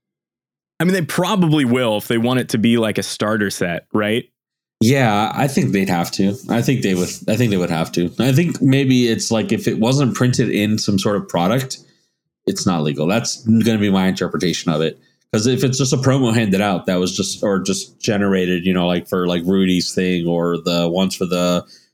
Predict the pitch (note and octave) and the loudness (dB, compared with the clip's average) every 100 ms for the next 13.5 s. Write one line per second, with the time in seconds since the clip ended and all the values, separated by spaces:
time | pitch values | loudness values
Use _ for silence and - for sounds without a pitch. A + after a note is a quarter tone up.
0 | _ _ _ _ B2 G#2 G2 G#2+ G2+ G2 | _ _ _ _ 0 0 -2 -4 -2 0
1 | G2+ F2+ G#2 G2 G2 F#2+ F#2 F#2 F#2 F#2 | -2 -2 -2 -4 -2 -2 0 0 -2 -2
2 | F2+ F2+ F2+ F2 - _ - G2+ G2 - | -2 0 0 -2 -6 _ -8 -4 -4 -2
3 | F#2+ F#2 E2+ A#2+ C#3+ C3 A2+ G#2 G2 F#2+ | -2 0 -2 0 -2 -2 -2 -2 -2 -4
4 | F2+ - F#2 F2 F#2 D#2 F#2 - G2 F#2 | -4 -2 -2 0 0 0 -4 -4 -2 0
5 | E2+ D#2+ _ _ _ _ _ _ - G2+ | -2 -6 _ _ _ _ _ _ -4 -2
6 | G2+ F#2 F2 E2 F2+ - E2 D#2 D#2+ D#2+ | 0 0 -2 -2 -4 -4 -4 0 0 0
7 | D#2+ E2 - F#2 - A2 A#2 - - A2 | -2 -4 -4 -4 0 0 0 -2 -4 0
8 | A#2+ B2+ F#2+ - - B2+ G#2 - G#2 F#2+ | 2 0 -2 -6 -4 -2 -2 0 -2 0
9 | A2 G#2+ G2 F#2+ F#2 - G2+ F2+ F#2 F2 | -4 0 0 2 0 -2 -2 0 -2 -2
10 | F#2 F#2 F#2 F#2+ E2+ _ - G#2+ G2 F2 | 0 0 0 -4 -4 _ -6 0 2 2
11 | F#2 F#2 F2 E2+ D#2+ _ _ _ - B2 | 2 2 2 2 -2 _ _ _ -4 -2
12 | G#2+ G2 G2+ F2+ F2+ F2+ F2+ - E2+ - | 0 0 -2 0 0 0 -2 -2 -4 -4
13 | - C#2 C2 - | -8 -4 -6 -6